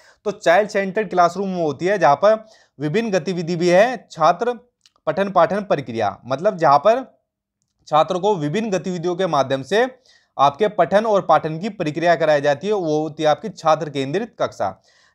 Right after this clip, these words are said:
जैसा आपका ऑप्शन इसमें आपको फर्स्ट दिया हुआ है कि सक्रिय छात्रा और निश्चय, निश्चेष्ट अध्यापक, भाई जिस भी ऑप्शन में आपको ये खाली एक, अ, सक्रिय मिले, दूसरा निष्क्रिय मिले, उस ऑप्शन को देखते गलत काट देना।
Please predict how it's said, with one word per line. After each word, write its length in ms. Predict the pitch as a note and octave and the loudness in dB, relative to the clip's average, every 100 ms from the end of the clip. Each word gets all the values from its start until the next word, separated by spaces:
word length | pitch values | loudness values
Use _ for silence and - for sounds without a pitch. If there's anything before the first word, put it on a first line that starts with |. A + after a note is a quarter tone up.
| C3 | -2
जैसा 260 | E3+ G#3+ | 0 4
आपका 200 | A3+ A3+ | 2 4
ऑप्शन 300 | A3+ F#3+ A#3 | 0 0 -6
इसमें 240 | G#3+ G#3+ G#3+ | -6 0 -2
आपको 200 | G#3 B3 | 0 -4
फर्स्ट 360 | - - - | 2 0 0
दिया 180 | E3+ D#3+ | 0 4
हुआ 160 | B2 A2 | 4 4
है 160 | F#2+ _ _ _ | -2 _ _ _
कि 80 | F#3+ | -10
सक्रिय 380 | G3+ F#3 A3 A3+ | -2 0 2 0
छात्रा 580 | G3 E3+ G3 B3 C4+ - - | 2 2 6 4 4 -4 -10
और 120 | D#3 | -8
निश्चय, 500 | D#3+ F3 F3 A3 B3 A#3 _ - | -8 -10 -4 -2 -2 -4 _ -12
निश्चेष्ट 460 | D#3 E3+ A3 A#3 A#3 - | -10 -2 2 2 0 -6
अध्यापक, 600 | C#3 C3 C#3+ A#2+ A#2+ G#2 _ _ - | -6 2 2 2 0 -4 _ _ 0
भाई 120 | F#3+ | 0
जिस 360 | G3+ C3+ F3+ G3 | 0 -6 -8 0
भी 80 | A#3 | 2
ऑप्शन 260 | G#3+ A3 | 2 0
में 80 | G#3+ | 2
आपको 240 | G#3+ G#3+ | 2 2
ये 300 | A#3+ A#3+ - - | 0 0 -2 -4
खाली 420 | E3 F#3 A#3 A3+ _ _ _ - | -2 0 -2 -6 _ _ _ -6
एक, 260 | F3 G#3 G3 | 0 0 0
अ, 200 | F#3+ F3+ | -2 -2
सक्रिय 360 | F3 E3 F#3+ | -2 -2 -2
मिले, 180 | F#3+ A3 | 0 0
दूसरा 300 | F#3 F#3+ G3 | 0 -2 -2
निष्क्रिय 380 | F#3+ F3 F3 E3+ | -2 -2 -2 -2
मिले, 160 | F3+ A#3 | 0 0
उस 220 | G3 E3+ | 0 -4
ऑप्शन 300 | D#3+ - E3+ | -6 -6 -4
को 120 | G3+ | -4
देखते 320 | D#3 C#3 - | -4 -6 -6
गलत 260 | F3+ D3 - | -2 -2 0
काट 160 | A2 G#2 | -2 -2
देना। 300 | A2+ A#2 | -4 -6